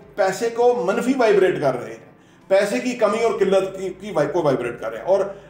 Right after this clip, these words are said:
न्यूरो लिंग्विस्टिक programming जो है ना वो उसके तहत जो, अ, बीमारी है उसको भी हम खुद ही, अ, जो है ना वो vibrate करते हैं या खुद ही हम जो है ना वो क्रिएट करते हैं, क्योंकि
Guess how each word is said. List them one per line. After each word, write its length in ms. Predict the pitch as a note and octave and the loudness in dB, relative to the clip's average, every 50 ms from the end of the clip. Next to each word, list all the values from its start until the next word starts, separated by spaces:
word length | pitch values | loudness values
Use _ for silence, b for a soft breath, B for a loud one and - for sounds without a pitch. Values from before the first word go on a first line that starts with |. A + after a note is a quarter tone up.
| - - | -12 -6
न्यूरो 260 | D#3 E3 F3+ F#3+ G#3+ | 0 2 4 4 4
लिंग्विस्टिक 480 | G#3+ G3 F#3 - F3 F3 E3+ - A3 - | 4 2 2 2 0 -2 -2 -4 -6 -4
programming 540 | F#3 F#3 D#3 E3 E3 E3 G3 A3+ G#3+ F3 - - - - | -4 -2 0 0 0 0 0 -2 -2 -4 -6 -8 -12 -8
जो 120 | - C3+ | -4 -2
है 100 | B2 C3+ | -2 0
ना 100 | D3 E3+ | 0 -2
वो 160 | E3 D3+ D3+ D#3 | -2 -2 -4 -6
उसके 260 | D#3 D#3 C#3+ - D#3 | -6 -8 -8 -8 -6
तहत 440 | C3+ D3 D#3 F3+ F3+ F3 - - - | -4 -2 -2 -2 -4 -6 -10 -16 -14
जो, 440 | B2 B2+ D3 C#3 C3 B2 B2 - B B B B B B - | -8 -4 -2 0 0 0 -2 -6 B B B B B B -6
अ, 140 | - C3 C3 | -4 -4 -2
बीमारी 460 | C3 C3+ D3 D3 D3 D#3 F3 F#3 F3+ | -2 -2 0 2 2 2 2 4 4
है 140 | F#3+ G3 F#3+ | 4 4 2
उसको 220 | D3+ - - F#3+ | 2 0 0 0
भी 100 | F#3 F#3 | 2 2
हम 160 | E3 E3 E3 | 2 0 0
खुद 240 | D#3+ - E3 D#3+ E3+ | -2 -4 -4 -2 0
ही, 120 | G3+ F#3+ | 0 0
अ, 840 | D3 - G2+ - - - - - - A#2+ B2+ B2 B2 A#2 A2+ - - A#2+ | -2 -4 -6 -12 -18 -20 -20 -18 -12 -8 -4 -4 -2 -4 -4 -6 -10 -10
जो 60 | B2+ | -8
है 60 | B2 | -6
ना 60 | C3 C#3+ | -4 -4
वो 480 | C#3+ C#3 B2+ - - - - B2+ C3 - - C3 | -2 -4 -4 -6 -10 -14 -14 -16 -16 -14 -8 -2
vibrate 420 | C#3 C#3+ C#3+ C#3 C#3+ C#3 C#3 C#3 | 0 0 0 0 0 -2 -2 -2
करते 220 | C#3 B2+ - - | -4 -6 -6 -6
हैं 80 | C3+ C#3 | -8 -8
या 60 | C#3+ | -8
खुद 220 | - - E3+ E3 G3+ | -10 -10 -8 -6 -2
ही 80 | A#3 | -2
हम 140 | A3+ G3+ F3 | -2 -2 -2
जो 100 | D3 D3+ | -2 -2
है 60 | C#3+ | -2
ना 60 | C#3 | -2
वो 100 | C#3 C#3 | -4 -6
क्रिएट 280 | C#3 C3 C3 C3 B2 - | -6 -4 -2 -2 -2 -2
करते 180 | C3 - - E3 | -6 -8 -10 -10
हैं, 100 | E3 - | -10 -6
क्योंकि 200 | F#3+ G#3 G#3 | -6 -6 -6